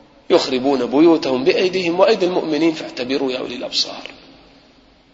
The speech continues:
قال هنا: "وألق في قلوبهم الرعب وألق عليهم رجزك وعذابك إله الحق".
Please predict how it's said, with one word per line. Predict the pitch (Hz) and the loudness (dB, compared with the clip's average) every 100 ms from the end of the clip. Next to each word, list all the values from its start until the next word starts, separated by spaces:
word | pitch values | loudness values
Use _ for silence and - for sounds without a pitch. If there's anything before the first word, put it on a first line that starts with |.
| _ _ _ _ _ _ _ _ _ - | _ _ _ _ _ _ _ _ _ 2
قال | 131 120 | 4 4
هنا: | 127 143 | 2 2
"وألق | 131 135 135 | 4 2 2
في | 120 123 | -4 -4
قلوبهم | 113 117 135 117 110 | -2 0 0 -2 -4
الرعب | 110 131 - - | 0 2 0 -2
وألق | 120 156 135 117 | 0 0 0 -6
عليهم | 110 113 117 120 113 | -4 -2 -2 -4 -2
رجزك | 139 123 - 113 - | 0 -2 -4 -6 -4
وعذابك | 110 110 117 107 123 120 117 117 120 127 - - - - - - - | -4 -2 -2 0 2 2 2 -2 -4 -6 -8 -12 -20 -20 -20 -20 -4
إله | 139 120 123 131 135 139 131 | 0 2 2 2 0 -2 -4
الحق". | 117 - 135 - - | -6 -6 -8 -10 -16